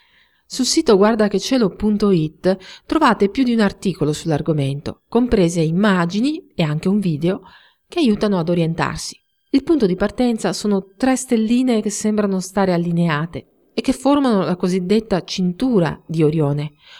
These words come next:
ovvero rappresentano la parte centrale della costellazione. A partire da questo terzetto si sposta lo sguardo un po' più in su e un po' più a sinistra.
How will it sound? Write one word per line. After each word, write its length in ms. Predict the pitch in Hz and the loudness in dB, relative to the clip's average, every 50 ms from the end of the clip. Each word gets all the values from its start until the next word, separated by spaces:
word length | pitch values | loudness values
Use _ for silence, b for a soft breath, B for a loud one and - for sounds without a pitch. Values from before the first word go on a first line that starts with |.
| B B B | B B B
ovvero 440 | 254 262 240 254 233 185 185 185 190 | -4 0 2 4 4 4 4 4 2
rappresentano 600 | 190 190 220 214 208 240 254 262 247 233 202 180 | 2 0 0 0 0 0 0 0 0 0 2 2
la 120 | 175 175 | 0 0
parte 340 | 175 - 214 214 214 - 208 | 0 0 0 2 2 0 -2
centrale 600 | 202 - 269 269 247 - - 269 262 262 233 208 | 0 0 -2 -2 -2 -2 0 0 2 2 2 2
della 180 | 196 196 185 180 | 2 2 0 0
costellazione. 920 | 180 202 185 - - 196 180 180 - - - 170 151 151 160 160 160 - _ _ _ _ _ _ _ _ _ _ _ _ _ _ - | -2 -4 -6 -4 -2 -2 -2 -2 -4 -4 -4 -2 -2 -2 -4 -6 -8 -10 _ _ _ _ _ _ _ _ _ _ _ _ _ _ -6
A 120 | - 220 | -6 -2
partire 560 | 220 - 240 240 - - - 294 302 277 220 | 0 0 0 0 0 0 0 2 4 4 2
da 120 | 180 180 180 | 2 0 0
questo 360 | - 190 196 196 - 190 180 | -2 -4 -2 -2 -2 -2 -2
terzetto 680 | - 180 180 - - - 165 160 - - - 175 175 b b b b b b | -2 -4 -4 -4 -2 -2 -2 -2 -2 -4 -4 -4 -4 b b b b b b
si 180 | b - - 302 | b -6 -4 -4
sposta 340 | - - - 339 339 - 285 | -4 -2 -4 -2 0 0 2
lo 100 | 262 254 | 2 2
sguardo 560 | 233 226 208 226 208 196 185 185 185 185 196 | 0 0 2 2 2 2 2 2 2 2 2
un 220 | 214 226 226 233 226 | 2 2 0 -2 -2
po' 140 | - 294 277 | -2 -4 -2
più 160 | 285 262 269 | -2 -2 -2
in 80 | 269 | -2
su 380 | 262 - - 311 359 392 392 - - | -2 -2 2 4 4 4 2 0 -4
e 80 | 311 | -2
un 120 | 320 285 240 | 0 0 0
po' 140 | - 220 196 | 0 0 0
più 140 | - 196 | 2 0
a 40 | 180 | -2
sinistra. 640 | - - - 170 160 147 147 - - - - 170 | -2 -2 -4 -4 -4 -4 -6 -10 -8 -6 -6 -6